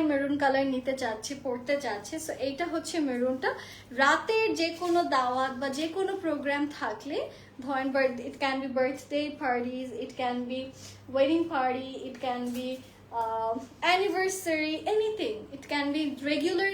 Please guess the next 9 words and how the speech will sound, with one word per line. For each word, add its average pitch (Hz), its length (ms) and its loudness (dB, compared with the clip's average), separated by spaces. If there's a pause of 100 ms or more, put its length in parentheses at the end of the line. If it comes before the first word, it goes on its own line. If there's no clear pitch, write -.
(160)
দাওয়াত, 233 400 2 (600)
সব 359 180 6 (140)
কিছুতে 381 320 0 (100)
এটা 285 120 0 (140)
ভালো 277 200 4 (100)
লাগবে। 214 300 -2
And 320 120 2
এটা 320 180 -2
হচ্ছে 320 180 -4